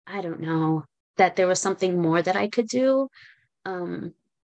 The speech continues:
having gone through that loss, 'cause my body was completely misunderstanding. Like, my body thought because I went through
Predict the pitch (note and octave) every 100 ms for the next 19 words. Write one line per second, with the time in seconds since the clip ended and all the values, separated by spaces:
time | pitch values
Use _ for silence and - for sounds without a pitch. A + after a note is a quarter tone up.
0 | _ - - F#3 E3+ F3 E3 E3 F#3 E3+
1 | D#3 - F3 - - - - F#3 E3+ -
2 | - F#3 E3 E3+ F3 E3+ E3+ E3 - -
3 | F3+ - G#3 G3+ E3+ D#3+ D3 E3 E3 D3
4 | E3 D3 D3 D#3+ E3+ E3 E3 E3 D#3+ D#3
5 | E3 D#3 - C4 F#3 - D#3+ - D#3+ D#3
6 | D#3 D#3+ D#3 E3 D#3+ D#3